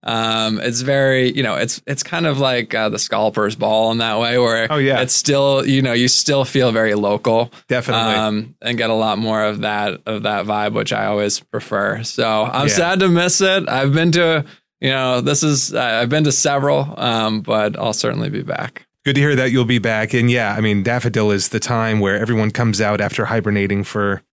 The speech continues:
Speaker 2: many, many, many months. So everyone is just in the best mood possible.
Speaker 1: Yeah.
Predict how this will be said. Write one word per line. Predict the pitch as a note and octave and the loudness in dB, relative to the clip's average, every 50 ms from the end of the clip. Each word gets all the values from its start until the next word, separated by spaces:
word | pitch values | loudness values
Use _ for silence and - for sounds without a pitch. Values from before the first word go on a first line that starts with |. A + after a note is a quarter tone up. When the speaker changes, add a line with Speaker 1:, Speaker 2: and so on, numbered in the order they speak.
| _ - | _ -4
Speaker 2:
many, | G#2 G#2+ A2+ C3 C#3 | -2 2 4 4 4
many, | B2+ B2+ B2 A#2+ B2 B2 | 4 4 4 4 2 2
many | A#2 A2 G#2+ G#2+ A2 | 2 0 0 0 0
months. | A2+ G2+ G#2 G#2 F#2 F2 F2 - - - - - - - _ _ _ - | 0 2 0 0 0 -2 -2 -2 0 0 -2 -2 -4 -8 _ _ _ -6
So | - C#3+ B2+ B2+ | -2 0 2 2
everyone | B2 A#2+ C3+ B2 A2+ A2 G#2+ G#2+ | 2 2 2 2 2 2 2 2
is | G#2+ G2+ | 0 0
just | - A#2 G2+ - - | 0 -2 -2 0 0
in | A2+ G#2+ G#2+ G#2+ - | 2 2 2 0 -2
the | G#2+ A2+ | -4 -4
best | F2+ - G#2+ G2+ - - - | -2 -2 -2 -2 -2 -2 -2
mood | G#2 F#2+ - | -4 -4 -4
possible. | - G#2+ G2+ G2 - - G2 F#2+ F#2+ F2+ - - _ _ _ | -4 -4 -2 -2 -2 0 0 0 -2 -2 -4 -10 _ _ _
Speaker 1:
Yeah. | B2+ B2 - - - B2 | -2 0 0 0 -2 -6